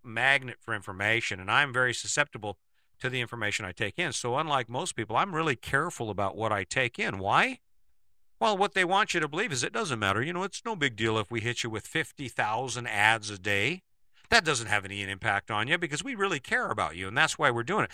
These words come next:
We want you to live your best life. And of course, we just, we just look at it as fodder. It doesn't have any impact on us, but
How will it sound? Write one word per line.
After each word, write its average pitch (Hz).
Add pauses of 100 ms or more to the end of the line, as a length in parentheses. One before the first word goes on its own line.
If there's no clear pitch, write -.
(180)
We 196
want 127
you 175
to 117
live 110
your 110
best 110
life. - (880)
And 147
of 135
course, 151
we 160
just, 226 (240)
we 202
just 247
look 127
at 127
it 120
as 120
fodder. -
It -
doesn't 175
have 110
any 98
impact 90
on -
us, 139
but -